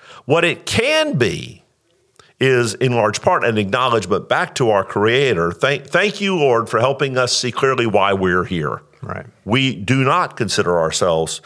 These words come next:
Speaker 1: we may be the authors of this statement. We are certainly not the authors of this purpose.
Speaker 2: Right.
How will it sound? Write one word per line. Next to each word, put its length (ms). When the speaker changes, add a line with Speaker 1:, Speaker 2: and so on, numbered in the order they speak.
Speaker 1:
we 120
may 140
be 120
the 140
authors 320
of 80
this 140
statement. 560
We 120
are 80
certainly 520
not 260
the 80
authors 300
of 100
this 140
purpose. 520
Speaker 2:
Right. 240